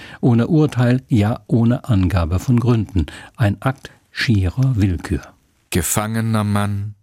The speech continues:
Speaker 2: armer Mann.
Speaker 1: So Schuberts traurig poetischer Kommentar.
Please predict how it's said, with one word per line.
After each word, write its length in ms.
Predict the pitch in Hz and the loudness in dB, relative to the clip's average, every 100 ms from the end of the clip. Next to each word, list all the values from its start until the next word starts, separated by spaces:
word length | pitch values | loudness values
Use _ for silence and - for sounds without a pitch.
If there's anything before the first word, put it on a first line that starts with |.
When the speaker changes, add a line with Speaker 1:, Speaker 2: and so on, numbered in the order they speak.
| _ _ _ _ _ _ _ - | _ _ _ _ _ _ _ -4
Speaker 2:
armer 480 | 95 101 90 80 | -4 -2 -2 -4
Mann. 480 | 71 67 67 64 65 - _ _ | -4 -6 -6 -8 -12 -16 _ _
Speaker 1:
So 320 | 101 131 156 - | 0 0 -4 -10
Schuberts 600 | - 147 123 113 107 107 - _ | -6 0 0 0 -2 -4 -16 _
traurig 720 | - 87 98 95 87 87 - | -4 -2 -2 -2 -2 -4 -6
poetischer 680 | - 113 127 90 101 82 92 | -4 0 0 0 -2 -2 -2
Kommentar. 640 | - 90 113 - 80 - | -2 -2 -2 -2 -4 -4